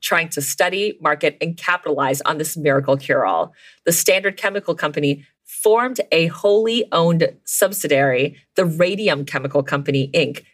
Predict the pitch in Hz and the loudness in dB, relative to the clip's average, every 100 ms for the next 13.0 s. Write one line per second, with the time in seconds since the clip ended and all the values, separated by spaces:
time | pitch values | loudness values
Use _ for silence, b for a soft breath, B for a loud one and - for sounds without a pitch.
0 | - 151 196 185 - 214 208 170 175 165 | -8 0 2 2 0 -2 0 2 2 2
1 | 165 - 156 147 147 151 151 147 151 147 | 0 2 4 4 2 0 -4 0 2 4
2 | 143 131 143 - B - 170 170 170 160 | 2 0 -4 -12 B -4 2 2 2 0
3 | 170 - 196 180 208 - 170 165 - 151 | -2 0 0 2 0 0 0 0 -2 0
4 | 135 156 156 185 180 143 143 143 147 135 | 0 0 -2 0 0 0 -2 0 2 2
5 | 139 139 - 202 170 151 156 - 147 143 | 2 -2 -6 0 2 2 0 -2 0 0
6 | - 151 131 135 131 139 - - 98 - | 0 -2 -2 2 0 0 -2 -4 -6 -6
7 | - b b b _ - 165 160 160 - | -12 b b b _ -2 0 0 -4 -4
8 | 190 185 165 165 - - 202 196 196 - | -4 -2 0 0 -2 -2 2 2 2 -6
9 | 175 180 175 165 170 180 202 233 226 180 | -2 0 0 0 0 0 0 0 2 2
10 | 175 180 165 170 185 208 214 - 180 180 | 2 0 2 2 2 0 0 -4 -2 0
11 | 175 170 165 165 156 151 156 180 190 - | 0 0 -4 -4 -4 -4 0 0 0 0
12 | 143 139 131 139 - b b b 175 180 | 0 2 0 0 -4 b b b -2 -2